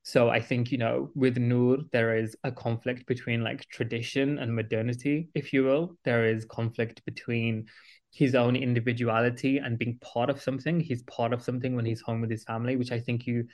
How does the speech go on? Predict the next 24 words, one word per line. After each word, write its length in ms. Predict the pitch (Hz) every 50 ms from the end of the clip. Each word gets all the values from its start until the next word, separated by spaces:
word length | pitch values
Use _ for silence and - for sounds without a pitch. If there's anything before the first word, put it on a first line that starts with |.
| - _ _ _ _ _ _ _ _ _ _ _
you 140 | 156 139 131
see 280 | 120 - - 127 127
a 60 | 120
lack 300 | 117 113 113 123 120 -
of 160 | 143 147 165 - -
when 100 | 131 123
he 80 | 120
goes 280 | 117 123 113 123 120 -
to 60 | -
university 460 | 120 117 113 110 117 123 123 - -
and, 220 | 123 117 113 120 127
and 140 | 135 123 120
he 160 | 120 113 117
misses 800 | 117 117 117 117 117 - - 123 120 120 120 - - - - _ _ _ _ 196 160
being 280 | 120 - 117 117 120 117
in 100 | 120 117
the 80 | 113 110
fold, 480 | - - 117 110 117 131 135 135 131
but 100 | - 113
also 340 | 113 117 117 113 - 120 117
enjoys 500 | 113 110 110 110 113 110 113 120 117 120
his 180 | - 120 117 113
own 340 | 113 113 113 113 113 123 - _ _
independence, 800 | 147 120 110 117 - - 120 117 120 135 151 160 165 - -